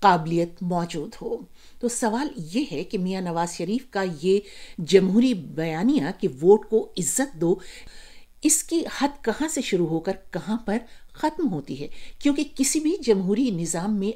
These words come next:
अरकान पार्लिमान भी उतने ही अहम होते हैं जितना कि वज़ीर आज़म या और भी जो मुंतखब इदारे हैं, सेनेट है और सूबाई असम्बलियाँ वगैरह हैं, ये सब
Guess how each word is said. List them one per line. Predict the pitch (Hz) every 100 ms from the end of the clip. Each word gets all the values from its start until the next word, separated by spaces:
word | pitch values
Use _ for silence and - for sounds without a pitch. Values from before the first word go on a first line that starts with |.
| -
अरकान | 170 - 196 220
पार्लिमान | 175 165 165 160 160
भी | 147 - 226 240 - - - -
उतने | 220 202 202
ही | - 262 -
अहम | - 170
होते | 160 160 160
हैं | 160 233 339
जितना | 165 180 170
कि | 165 196 - - - 175
वज़ीर | 180 170 170 165
आज़म | 151 226 233
या | 180 381
और | - - 226 247
भी | 202
जो | 175 165
मुंतखब | 165 185 208 190
इदारे | 170 160 151
हैं, | 160 170 180
सेनेट | 170 196 165 170 -
है | 165 165 - - - -
और | 180 170
सूबाई | - 180 170 160
असम्बलियाँ | - 170 160 180
वगैरह | 160 156 160
हैं, | 175 247
ये | 269 180 233
सब | - - 370 202